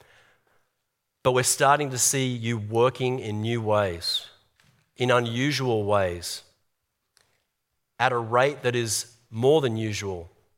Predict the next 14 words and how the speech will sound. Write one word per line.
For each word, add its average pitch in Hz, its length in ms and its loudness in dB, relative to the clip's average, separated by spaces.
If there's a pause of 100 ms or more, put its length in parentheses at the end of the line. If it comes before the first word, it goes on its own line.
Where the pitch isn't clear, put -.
in 120 160 -2
volumes 120 680 2
that 117 180 2
are 113 40 -2
different 107 600 -4
from 110 260 -4
normal. 98 420 -2 (1160)
And 117 80 0
we 120 80 2
want 123 200 2
to - 80 -8
say 113 240 0
thank 110 440 -6
you. 90 180 -12